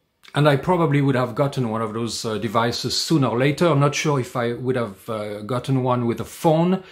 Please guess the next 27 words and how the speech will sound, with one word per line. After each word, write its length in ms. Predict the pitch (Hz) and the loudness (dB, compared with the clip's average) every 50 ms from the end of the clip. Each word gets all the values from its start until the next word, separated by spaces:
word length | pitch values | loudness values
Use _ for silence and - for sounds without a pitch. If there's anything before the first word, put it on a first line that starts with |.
| - - - - - - | -20 -20 -20 -20 -14 -6
maybe, 320 | - 127 139 135 123 143 | 0 2 2 2 2 2
like, 220 | 131 120 107 - - | 2 0 0 -2 -2
more 140 | 135 120 113 | -2 -2 -2
of 160 | 107 - - | -4 -6 -6
a 20 | |
monocular, 640 | 120 113 110 110 120 131 131 - 156 143 147 156 139 | -6 -4 -2 -2 -2 -2 -2 -2 -2 -2 0 0 0
but 80 | 127 123 | 0 0
I 80 | 120 120 | -2 0
think 300 | - 214 214 196 - 135 | 0 0 -2 0 0 0
iRay, 400 | 139 143 135 127 127 131 127 120 | 0 2 2 2 2 2 2 2
uh, 300 | 113 107 104 101 101 101 - _ _ _ | 0 0 -2 -4 -6 -10 -14 _ _ _
has 280 | - - 135 131 139 139 | -4 0 2 2 2 2
products 460 | - - 170 165 175 190 185 - - | 0 0 2 2 2 0 -2 -2 -2
like 160 | 190 180 175 | -2 0 2
that. 260 | 165 196 196 208 202 - | 2 2 2 2 0 -2
So, 340 | - - 147 143 143 143 | 0 2 4 4 4 2
uh, 220 | 131 127 123 120 120 | 0 -2 -2 -4 -4
check 300 | - - - 170 170 - | -4 -2 -2 -2 0 0
out 160 | 175 165 139 | -2 -2 0
their 120 | 127 131 120 | 0 -2 0
website. 500 | 113 127 139 139 - - 180 185 180 - | 0 0 0 0 0 2 2 2 2 2
I'll 120 | 139 131 | 0 -2
put 180 | - - 143 120 | 0 -2 -2 0
the 80 | 127 | 2
link 240 | 120 123 139 139 123 | 2 2 2 2 2
down 180 | 117 117 120 117 | 0 0 -2 -2
below. 480 | 107 110 117 143 170 190 196 196 - | -2 0 2 2 4 4 4 2 0